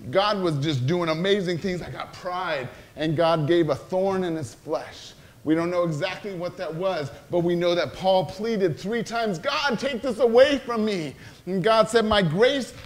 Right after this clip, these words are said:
is sufficient for you, for my power is made perfect in weakness." Why did God not take it away?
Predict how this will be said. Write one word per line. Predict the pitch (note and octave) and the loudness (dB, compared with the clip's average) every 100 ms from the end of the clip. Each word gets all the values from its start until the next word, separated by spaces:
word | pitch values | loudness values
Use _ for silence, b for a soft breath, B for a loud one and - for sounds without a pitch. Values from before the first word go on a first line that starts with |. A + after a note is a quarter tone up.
| - | -8
is | G#3 | -6
sufficient | - G#3+ - D4+ - B3 D#3+ | -4 -6 -2 -4 -4 -10 -10
for | G3 | -6
you, | F3 E3+ | -4 -6
for | G3 | -8
my | F#3 F3+ | -4 -4
power | - C4 A#3 B3 | -4 -4 -2 -2
is | F#3+ | -2
made | G#3 F#3+ | -4 -4
perfect | - A#3+ B3 G3 | -4 -6 -6 -6
in | G3 | -6
weakness." | F#3+ B3 - F#3 - B B B - | -6 -6 -4 -6 -6 B B B -6
Why | D#3 C4+ F4 F4 | 0 4 4 4
did | D4+ A3+ | 2 0
God | D4 D4 C4+ | 2 2 0
not | C4+ B3+ | -4 -4
take | - D#4 - | -2 -4 -2
it | C4+ | -4
away? | B3+ C4 D#4+ C4+ | -4 0 0 0